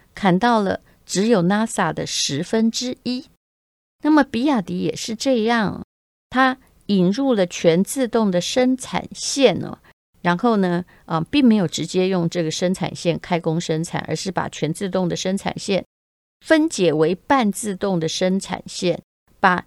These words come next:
制造的工艺一步一步的细分，找到可以大幅降低成本的办法。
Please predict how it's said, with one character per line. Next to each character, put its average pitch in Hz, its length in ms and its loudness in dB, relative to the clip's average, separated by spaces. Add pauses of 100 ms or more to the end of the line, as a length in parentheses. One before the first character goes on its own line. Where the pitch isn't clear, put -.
(200)
制 277 280 -2
造 240 240 4
的 190 80 -2
工 214 260 0
艺 220 220 -6 (200)
一 202 120 0
步 262 260 0
一 180 140 -4
步 214 240 -4
的 165 140 2
细 190 300 -4
分， 190 360 0
找 175 300 2
到 240 260 2
可 175 300 2
以 175 260 -2
大 208 220 2
幅 147 260 -6
降 175 300 0
低 170 180 -4
成 160 360 -4
本 165 180 0
的 143 80 -6
办 160 400 0
法。 - 160 -8